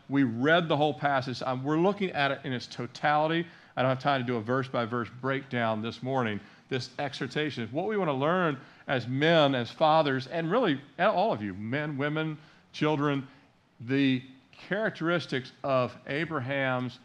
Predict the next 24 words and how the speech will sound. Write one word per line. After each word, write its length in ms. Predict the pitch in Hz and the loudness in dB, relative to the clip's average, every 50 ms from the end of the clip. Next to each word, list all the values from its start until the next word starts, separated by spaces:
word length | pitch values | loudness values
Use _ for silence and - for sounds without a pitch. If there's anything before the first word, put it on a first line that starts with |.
| _ _ _ | _ _ _
following 720 | - - - - - 147 135 151 160 165 175 170 160 147 139 | -20 -20 -18 -10 -6 -4 0 0 0 0 0 0 -2 -2 -2
God, 320 | 123 127 123 123 120 117 117 - - - - _ - | 0 0 2 2 2 0 -2 -8 -20 -20 -20 _ -10
what 260 | 143 139 160 208 202 | -4 2 2 4 4
he 140 | 180 208 202 | 2 2 0
learned 580 | 165 151 143 156 165 165 165 165 160 151 135 | 0 2 2 4 4 4 4 2 0 -2 -4
from 480 | 127 - - - - - 165 165 165 156 | -8 -16 -14 -4 2 4 4 4 4 2
God's 360 | 135 143 135 127 123 113 - 135 | 0 2 2 2 2 0 -4 -6
nature, 540 | 131 143 160 180 175 - - 110 98 98 98 - - _ _ - | -4 -2 -2 -2 -4 -4 -6 -6 -6 -6 -8 -14 -20 _ _ -10
and 160 | 120 120 117 | -6 -4 -4
then 100 | 120 117 | -4 -2
we 160 | 117 120 117 | -2 -4 -4
apply 380 | 113 120 - - - 131 127 123 | -6 -8 -12 -6 -4 -2 -2 0
those 180 | 110 107 104 - | -2 -4 -6 -6
same 240 | - 117 110 107 101 - | -6 -6 -6 -6 -8 -8
things 340 | - 110 107 104 98 98 98 - - - - _ _ _ _ - | -8 -8 -6 -6 -8 -10 -12 -16 -20 -20 -20 _ _ _ _ -6
in 120 | - 127 | -2 0
our 100 | 123 117 | 0 2
life. 340 | 117 120 127 120 101 92 - | 2 2 2 0 0 -2 -6
So 280 | - - - 135 131 127 | -6 -4 -2 0 0 0
the 100 | 120 117 | -2 -4
first 460 | 117 - 190 196 185 151 131 - - | -4 -4 -2 0 0 0 -2 -4 -8
is 180 | 156 143 131 131 | -8 -6 -4 -4
a 100 | 123 117 | -4 -6
father 760 | - - - - 170 165 160 170 175 165 180 175 175 165 | -6 -8 -2 0 2 4 4 4 2 0 0 -2 -4 -4